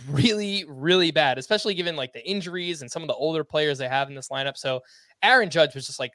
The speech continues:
the clear outlier. And again, I'm expecting his counting stats to take a little bit of a step back. But with that said,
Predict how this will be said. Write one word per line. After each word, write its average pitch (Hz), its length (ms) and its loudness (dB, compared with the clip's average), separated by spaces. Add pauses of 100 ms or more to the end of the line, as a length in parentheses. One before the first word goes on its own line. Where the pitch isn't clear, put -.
(120)
the 147 100 -6
clear 175 360 -2
outlier. 160 580 2 (300)
And 147 100 -6
again, 151 420 2
I'm 147 140 -6
expecting 151 400 -4
his 139 400 -4
counting 156 280 -2
stats 143 360 0
to - 60 -20
take 139 180 -14
a 131 60 -12
little 131 180 -8
bit 131 120 -8
of 120 60 -10
a 123 40 -16
step - 320 -8
back. 185 260 2 (300)
But - 80 0
with 330 140 0
that 240 200 4
said, 175 340 4